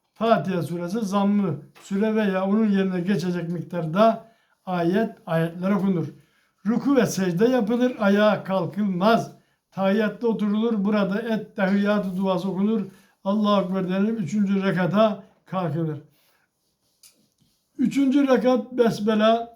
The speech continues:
Fatiha suresi, Zamm-ı veya onun yerine geçecek miktarda ayet veya ayetler okunur.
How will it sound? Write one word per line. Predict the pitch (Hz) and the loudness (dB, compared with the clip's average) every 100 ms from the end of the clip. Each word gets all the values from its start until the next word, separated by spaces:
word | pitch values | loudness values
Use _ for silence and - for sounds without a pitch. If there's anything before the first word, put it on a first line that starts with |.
| _ | _
Fatiha | - 214 208 214 190 | -6 -4 -2 -2 -4
suresi, | 190 190 190 196 | -2 -4 -2 -4
Zamm-ı | 180 202 202 208 226 202 | -2 0 2 2 2 0
veya | 220 190 196 202 - - _ _ _ _ _ _ - | 2 2 2 0 -6 -20 _ _ _ _ _ _ -4
onun | 208 262 | 0 2
yerine | 240 202 196 190 | 4 4 2 2
geçecek | 180 202 185 196 202 | 0 -2 -2 -2 -2
miktarda | 185 165 190 175 208 226 | -4 -4 -4 -4 -6 -4
ayet | 180 185 214 214 214 196 175 | 0 0 0 -4 -10 -10 -6
veya | 196 196 175 | -4 -2 -4
ayetler | 190 196 185 196 202 202 | -6 -4 -4 -4 -4 -2
okunur. | 170 185 220 | -2 0 0